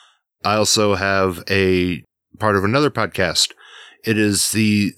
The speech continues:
Zoobly Zoo podcast. It is me, my friend Billy, and one of the stars of the show, Michael Moynihan, who played Lookout Bear on Zoobly Zoo.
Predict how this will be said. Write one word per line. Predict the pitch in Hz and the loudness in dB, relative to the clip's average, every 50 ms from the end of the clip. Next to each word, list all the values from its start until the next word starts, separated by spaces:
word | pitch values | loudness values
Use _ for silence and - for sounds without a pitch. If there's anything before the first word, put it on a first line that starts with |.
| - | -8
Zoobly | 104 - - 151 147 143 143 135 | -6 -4 -2 -2 0 0 0 0
Zoo | 120 113 151 170 | 0 0 -2 -2
podcast. | 127 107 123 113 101 90 - 113 92 80 80 - - 92 | -2 -2 -2 -2 -2 -4 -4 -4 -4 -2 -2 -4 -2 0
It | 90 | 2
is | 98 95 80 - | 2 2 0 0
me, | 95 104 110 110 117 117 113 104 - | 0 0 0 2 2 2 0 -2 -2
my | - 95 90 | -4 -6 -4
friend | - - 107 104 95 | -2 0 0 0 0
Billy, | 101 113 113 117 120 120 117 101 - - | 0 0 0 2 2 2 0 0 -2 -2
and | 107 113 113 107 107 | -2 0 0 0 2
one | 117 117 | 2 2
of | 113 | 2
the | 107 101 | 2 0
stars | - - 135 143 147 127 123 | 0 0 2 0 0 0 2
of | 117 | 2
the | 107 92 | 2 2
show, | - - 101 107 117 | 2 2 2 2 0
Michael | 113 101 90 - 101 95 | 0 -2 -2 -2 -2 -2
Moynihan, | 107 127 131 117 95 95 98 104 107 | 0 0 0 0 0 -2 -4 -4 -4
who | 98 87 | -4 -4
played | 76 98 98 92 85 | 0 0 0 0 0
Lookout | 104 101 - 98 92 82 - | -2 -2 -2 -2 -2 -2 0
Bear | 123 123 120 110 104 107 | 0 2 2 2 2 0
on | 85 95 95 | 0 -2 -4
Zoobly | 85 90 90 90 92 92 95 | -4 -6 -4 -2 -2 -2 -2
Zoo. | - - 160 165 135 131 131 | 0 0 0 0 0 -2 -4